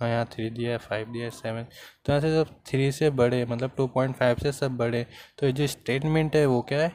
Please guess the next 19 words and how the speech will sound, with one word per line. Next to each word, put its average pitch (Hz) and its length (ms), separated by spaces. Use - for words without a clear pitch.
ट्रू 143 320
है। 110 140
तो - 520
हम 131 100
लिखेंगे 147 320
यहाँ 143 160
पे 131 200
ऐसे, 120 360
"This 147 260
statement 151 680
is," 123 180
जैसे 123 200
हमने 135 160
पहले 123 240
लिखा 120 300
था, 113 160
"This 123 300
statement 127 720
is 151 280